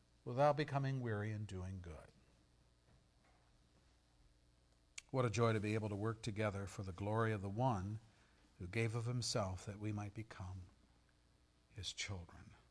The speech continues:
And by the way, this society is not prejudicial. It is not exclusive. It is for all who call upon the Lord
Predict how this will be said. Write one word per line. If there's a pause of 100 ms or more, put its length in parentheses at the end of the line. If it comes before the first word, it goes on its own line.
(2000)
And
by
the
way,
this
society
is (1500)
not
prejudicial. (1040)
It
is
not
exclusive. (100)
It
is
for
all (760)
who
call
upon (1080)
the
Lord